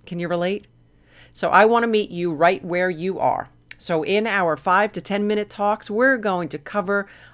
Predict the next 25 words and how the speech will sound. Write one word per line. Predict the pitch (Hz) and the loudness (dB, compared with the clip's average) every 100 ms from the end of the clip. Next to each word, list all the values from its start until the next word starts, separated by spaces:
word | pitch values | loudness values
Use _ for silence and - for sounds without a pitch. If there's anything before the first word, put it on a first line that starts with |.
| _ | _
all | 226 247 247 | 4 8 8
different | 170 151 151 135 | 6 0 -4 -8
topics | 135 120 - - - _ - | -6 -8 -8 -14 -16 _ -6
that | 147 | -6
pertain | 156 - 165 | -6 -8 -8
to | 143 | -10
faith | - 185 208 202 | -4 -2 -2 -4
and | 156 | -8
salvation. | - 143 151 190 202 220 226 - - | -2 -2 2 0 0 -4 -6 -12 -20
Sometimes | - 302 339 240 175 254 | 0 2 2 2 2 0
we'll | 262 175 | -2 -4
have | 180 | -6
special | - 160 160 202 | -4 -4 -2 -4
guests, | 175 131 190 - | 0 0 -2 -4
but | - 247 | -2 -2
most | 254 302 330 - | 0 0 0 -2
days, | 170 185 220 - - - - - - | 0 2 0 -4 -14 -20 -20 -16 -6
uh, | 254 277 | -2 -2
we're | 302 | -2
just | 269 - | -4 -2
gonna | 240 | -2
be | 208 | -2
hanging | 196 175 165 | -2 -2 -2
out | 151 139 143 | -2 -4 -6
together. | 139 131 127 123 | -8 -6 -4 -6